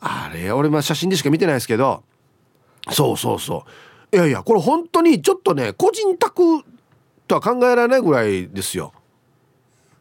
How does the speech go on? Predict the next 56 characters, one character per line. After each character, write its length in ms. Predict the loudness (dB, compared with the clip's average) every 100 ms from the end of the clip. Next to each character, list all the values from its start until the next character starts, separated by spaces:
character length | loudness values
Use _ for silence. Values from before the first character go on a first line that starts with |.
| _ _ _ _ _ _ _ _ _ _ _ _
な 80 | -8
ん 40 |
か、 280 | -6 -8 -8
あ 60 | -6
れ 60 |
っ 20 | -6
て 80 | -8
言 40 |
っ 20 |
て 40 | -14
ま 100 | -14
し 120 | -14
た 60 |
よ。 120 | -18 -20 _ _
な 140 | -10
ん、 120 | -10 -14 _
も 140 | -10
う、 20 |
も 200 | -6 -6 -4
う 40 |
ね、 140 | -6
結 180 | -4 -8 -4
構 120 | -4
な 80 | -2
金 160 | -4
額 180 | -4 -4
か 120 | -8
か 60 | -8
っ 40 |
て 140 | -6 -8
る 40 |
っ 20 |
て 100 | -6
言 60 | -6
っ 20 |
て 80 | -4
ま 80 | -6
し 100 | -8
た 80 |
よ。 60 | -14 _ -20 _ _ _ _ _ _ _ _ _ _ _ _ _ _
ま 160 | -4 -2
た、 140 | -4
リ 120 | -4
ス 160 | -8 -4
ナ 160 | -4
ー 20 | -4
さ 140 | -6
ん 80 | -10
た 80 | -10
ち 120 | -12
は 60 |
こ 100 | -8
う 20 | -8
や 80 |
っ 20 | -8
て、 140 | -10